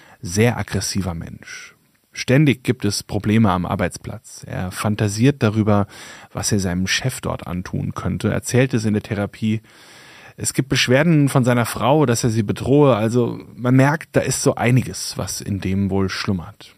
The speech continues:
Er hat einen Hang zur Grausamkeit. Mitgefühl ist ihm völlig fremd und er ist ein Psychopath.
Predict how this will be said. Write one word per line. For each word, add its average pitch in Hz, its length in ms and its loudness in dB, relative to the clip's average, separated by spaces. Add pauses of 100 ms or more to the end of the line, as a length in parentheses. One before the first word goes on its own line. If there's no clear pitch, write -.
Er 104 120 -4
hat 131 260 -2
einen 110 200 2
Hang 123 320 0
zur 113 200 -2
Grausamkeit. 107 960 -2
Mitgefühl 127 580 2
ist 110 140 -2
ihm 120 100 0
völlig - 380 -2
fremd 104 440 -2
und 101 240 0 (680)
er - 100 -4
ist - 120 0
ein 98 100 0
Psychopath. - 800 -8